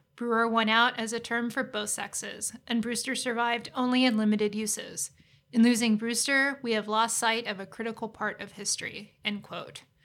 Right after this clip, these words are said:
So in this episode,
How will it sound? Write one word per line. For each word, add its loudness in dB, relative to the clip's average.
So 6
in 4
this 8
episode, 6